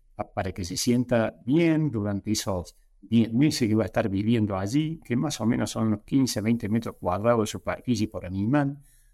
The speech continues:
No analizamos sombra, no hemos analizado si había barro, no analizamos, eh,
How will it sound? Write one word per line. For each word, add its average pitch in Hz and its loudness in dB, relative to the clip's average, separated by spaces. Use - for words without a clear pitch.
No 202 2
analizamos 131 2
sombra, 143 0
no 160 2
hemos 170 2
analizado 107 2
si - -6
había 101 2
barro, 139 0
no 175 2
analizamos, 120 2
eh, 98 -6